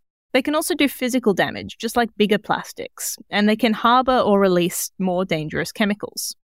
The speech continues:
Nanoplastics, fragments even smaller than a micrometer, are small enough to get into brains and other parts of the body where they could cause real havoc.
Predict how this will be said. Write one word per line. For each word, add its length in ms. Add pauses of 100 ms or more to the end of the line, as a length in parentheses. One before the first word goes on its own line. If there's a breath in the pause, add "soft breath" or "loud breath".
(200)
Nanoplastics, 1120
fragments 640
even 320
smaller 420
than 160
a 60
micrometer, 720 (240)
are 80
small 360
enough 200
to 80
get 180
into 160
brains 480
and 140
other 220
parts 320
of 80
the 80
body 280
where 140
they 120
could 180
cause 400
real 340
havoc. 540